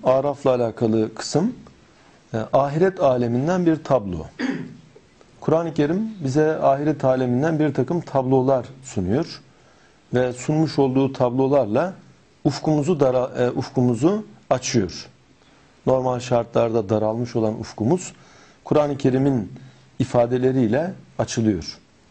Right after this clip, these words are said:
Biz adeta hazır zamanın dar kıskacı altında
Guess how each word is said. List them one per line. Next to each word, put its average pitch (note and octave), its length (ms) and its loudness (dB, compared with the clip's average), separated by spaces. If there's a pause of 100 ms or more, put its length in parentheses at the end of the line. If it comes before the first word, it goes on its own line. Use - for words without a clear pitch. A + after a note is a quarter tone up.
(460)
Biz D#3+ 140 -2
adeta E3 600 2 (380)
hazır C#3 300 2
zamanın C3+ 720 0 (100)
dar C3 300 2
kıskacı C3 460 0
altında A#2+ 520 0